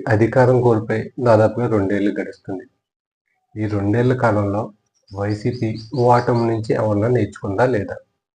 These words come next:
ఈ రెండేళ్ల కాలంలో వైసీపీని గమనించిన తర్వాత నాకు అనిపిస్తుంది ఏంటంటే,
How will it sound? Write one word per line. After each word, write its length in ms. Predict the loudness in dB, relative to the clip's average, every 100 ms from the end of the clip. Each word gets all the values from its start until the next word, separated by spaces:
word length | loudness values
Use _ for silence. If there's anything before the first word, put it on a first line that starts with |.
| _ _ _ _ _ _ _
ఈ 40 | -8
రెండేళ్ల 440 | -4 0 0 0 0
కాలంలో 340 | 0 2 2
వైసీపీని 680 | 0 -2 -2 -2 0 0 -2
గమనించిన 560 | -2 0 2 2 0 -2
తర్వాత 380 | -2 -2 -4 -6 -10 -12 -12 -6 -2
నాకు 280 | 0 0 0
అనిపిస్తుంది 540 | 0 -2 -4 -2 -2
ఏంటంటే, 360 | -2 -4 -6 -10